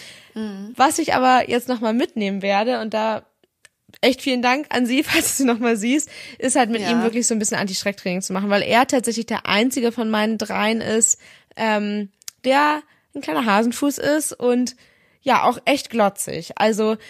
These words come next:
Speaker 2: wenn da sich
Speaker 1: Ja.
Speaker 2: was verändert am Reitplatz, da am Rand mal irgendwie ein Wasserschlauch liegt oder so und da ist letztens ein Pferd über die Bande gesprungen, die ist ja nicht so hoch,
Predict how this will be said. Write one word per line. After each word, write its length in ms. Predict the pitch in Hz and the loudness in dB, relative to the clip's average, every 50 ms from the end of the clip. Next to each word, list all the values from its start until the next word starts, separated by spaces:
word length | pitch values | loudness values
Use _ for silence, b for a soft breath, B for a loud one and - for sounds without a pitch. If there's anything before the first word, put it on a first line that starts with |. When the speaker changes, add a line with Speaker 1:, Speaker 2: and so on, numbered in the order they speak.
| B B B B | B B B B
Speaker 2:
wenn 220 | B - 226 240 247 | B -2 0 2 4
da 100 | 254 254 | 4 4
sich 120 | 311 392 480 | 4 2 2
Speaker 1:
Ja. 60 | 226 | 0
Speaker 2:
was 80 | 226 269 | 0 0
verändert 360 | 220 - - 285 294 277 - | 0 0 0 2 2 2 2
am 120 | - 233 233 | 0 -2 -2
Reitplatz, 560 | 214 226 254 285 - - - 254 233 226 - | 2 2 2 2 2 0 -2 0 0 0 -2
da 120 | - 226 - | -4 -4 -4
am 100 | 220 226 | -4 -2
Rand 280 | 196 214 214 220 208 | -2 0 0 0 -2
mal 140 | - - 190 | -2 -4 -2
irgendwie 160 | 180 196 208 | -2 -2 -2
ein 60 | 208 202 | 0 0
Wasserschlauch 500 | 240 - - 240 - - - - 196 196 | 0 0 0 -2 0 0 0 0 0 2
liegt 260 | 214 220 202 - - | 0 0 0 -2 -4
oder 180 | - 208 208 | 0 0 2
so 160 | 196 208 208 180 | 2 2 2 2
und 140 | 214 208 | 2 2
da 60 | 208 - | 2 2
ist 160 | - - - | 2 2 0
letztens 320 | 220 214 - 233 202 - | 0 0 0 -4 -6 -6
ein 60 | 196 190 | -8 -6
Pferd 240 | - - 220 226 - | -2 0 0 0 0
über 120 | 220 214 | -2 -2
die 80 | 202 196 | -2 0
Bande 280 | 196 190 190 220 233 233 | 0 2 2 4 2 2
gesprungen, 600 | 220 226 - - - 214 214 226 233 226 - - | 0 0 -4 -4 -6 -2 0 2 2 2 0 -4
die 80 | - 196 | -8 -8
ist 100 | 185 180 | -6 -2
ja 80 | 214 202 | -2 0
nicht 160 | 196 202 196 | -2 -2 -2
so 120 | - 202 | -4 0
hoch, 220 | 208 220 226 226 | 2 2 2 2